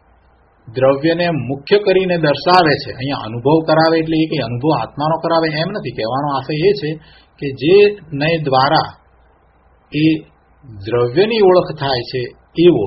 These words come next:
જે દ-, નય દ્રવ્યને ઓળખાવે, જે નયનો વિષય દ્રવ્ય છે, એટલે પર્યાયને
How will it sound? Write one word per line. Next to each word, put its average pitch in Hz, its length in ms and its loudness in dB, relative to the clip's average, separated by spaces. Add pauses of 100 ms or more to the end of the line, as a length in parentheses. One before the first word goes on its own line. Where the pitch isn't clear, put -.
જે 131 240 -2
દ-, 151 220 -4 (100)
નય 160 140 0 (720)
દ્રવ્યને 127 560 2
ઓળખાવે, 147 560 2 (180)
જે 131 160 -4 (180)
નયનો 156 380 -2
વિષય 147 340 0 (1120)
દ્રવ્ય 135 440 2
છે, 87 200 -8 (480)
એટલે 120 240 -12
પર્યાયને 127 540 -4